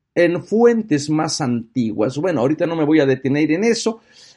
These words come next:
y solamente me gustaría darles a entender que Jesús en este evangelio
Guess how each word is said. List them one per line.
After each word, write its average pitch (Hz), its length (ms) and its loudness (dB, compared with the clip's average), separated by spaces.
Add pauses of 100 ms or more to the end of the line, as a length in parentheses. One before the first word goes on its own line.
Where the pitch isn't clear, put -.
(140)
y 240 240 2
solamente 285 600 4
me 226 120 0
gustaría 202 840 0 (400)
darles 240 480 -2
a 175 40 0
entender 156 580 0
que 151 100 -2
Jesús 233 640 -4
en 151 180 0
este 190 240 -2
evangelio 139 1120 2